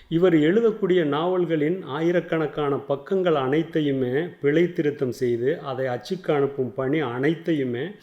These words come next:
டால்ஸ்டாயுடைய மனைவி தான் மேற்கொண்டிருக்காங்க. முதுமை காலங்கள்ல ரெண்டு பேருமே தனித்தனியா பிரிஞ்சு,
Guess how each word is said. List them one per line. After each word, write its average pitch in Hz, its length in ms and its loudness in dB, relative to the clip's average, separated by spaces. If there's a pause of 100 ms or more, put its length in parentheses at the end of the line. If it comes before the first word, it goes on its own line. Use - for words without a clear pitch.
(1040)
டால்ஸ்டாயுடைய 170 760 4
மனைவி 156 400 4
தான் 160 200 4
மேற்கொண்டிருக்காங்க. 123 880 0 (360)
முதுமை 175 420 2
காலங்கள்ல 139 800 0
ரெண்டு 143 260 2
பேருமே 131 400 2 (560)
தனித்தனியா 139 500 4 (100)
பிரிஞ்சு, 127 640 0